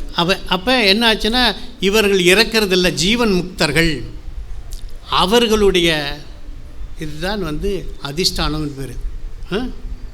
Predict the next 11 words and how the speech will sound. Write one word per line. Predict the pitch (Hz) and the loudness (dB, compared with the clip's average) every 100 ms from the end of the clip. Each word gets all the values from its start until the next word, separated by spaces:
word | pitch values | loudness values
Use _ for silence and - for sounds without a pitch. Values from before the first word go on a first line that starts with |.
| - - - - - - - | -12 -10 -10 -8 -8 -12 -8
அவர்கள் | 160 170 160 | -4 -2 0
இருக்கிற | 165 180 202 170 | -2 -2 -2 -2
இடமெல்லாம் | 151 147 165 214 160 - - | -2 -2 -2 -2 -4 -6 -6
அதிஷ்டானம். | 151 160 - 147 123 131 - - | -4 -2 -2 -2 -4 -6 -6 -2
சரி, | - 170 147 - - | 0 0 -2 -8 -4
இதே | 202 262 | 2 2
வைணவத்திலே | 196 180 262 277 254 254 254 | 4 6 6 6 4 4 4
சித்தர்கள் | 233 202 226 220 202 | 4 4 4 6 4
இருக்காங்கல்ல, | 214 214 233 220 220 - - - - - | 6 4 4 2 0 -6 -6 -6 -6 -2
வைணவத்தில் | 151 254 254 220 220 196 | 6 8 8 6 4 2
சித்தர்கள் | 185 - 196 175 | 0 2 2 0